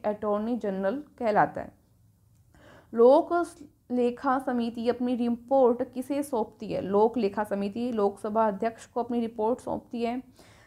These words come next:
राज्यपाल अपना त्याग पत्र किसे देता है? ये देता है राष्ट्रपति को, क्योंकि राष्ट्रपति ही इसे नियुक्त करता है। हवाई जहाज वायुमंडल के किस परत में उड़ते हैं? हवाई जहाज जो है समताप मंडल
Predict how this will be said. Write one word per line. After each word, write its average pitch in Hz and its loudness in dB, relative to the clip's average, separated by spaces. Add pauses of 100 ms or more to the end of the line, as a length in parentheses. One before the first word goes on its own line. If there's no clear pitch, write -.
(120)
राज्यपाल 277 6
अपना 262 0
त्याग 247 2
पत्र 247 -4
किसे 254 -4
देता 233 -2
है? 233 -2
ये 226 -2
देता 220 0
है 233 6
राष्ट्रपति 240 -2
को, 269 -6
क्योंकि 240 -8
राष्ट्रपति 226 -4
ही 240 -2
इसे 233 -4
नियुक्त 226 -4
करता 226 0
है। 254 0 (560)
हवाई 254 6
जहाज 269 4
वायुमंडल 254 2
के 269 -6
किस 285 -8
परत 226 0
में 240 -2
उड़ते 226 -2
हैं? 202 -2
हवाई 196 2
जहाज 226 2
जो 240 -2
है 240 0
समताप 214 -2
मंडल 202 -2